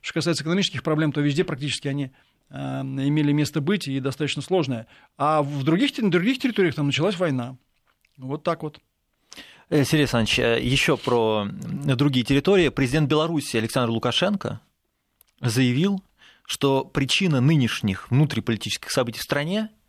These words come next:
Speaker 2: это влияние извне.
Speaker 1: Ново.
Speaker 2: Да.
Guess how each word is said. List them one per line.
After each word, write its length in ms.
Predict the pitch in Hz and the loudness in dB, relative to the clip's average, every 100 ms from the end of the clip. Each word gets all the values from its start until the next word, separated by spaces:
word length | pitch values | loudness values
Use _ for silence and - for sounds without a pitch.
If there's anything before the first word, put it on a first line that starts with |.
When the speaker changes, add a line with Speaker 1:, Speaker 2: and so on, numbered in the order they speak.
| _ _ | _ _
Speaker 2:
это 180 | - 123 | -8 -2
влияние 480 | 117 117 131 135 120 | 0 2 0 0 -2
извне. 400 | 98 92 87 95 _ _ _ _ _ _ _ _ _ _ - | -2 -6 -8 -12 _ _ _ _ _ _ _ _ _ _ 0
Speaker 1:
Ново. 400 | 156 151 131 107 _ _ - | 2 2 0 -4 _ _ -6
Speaker 2:
Да. 360 | 95 90 95 | -4 -4 -6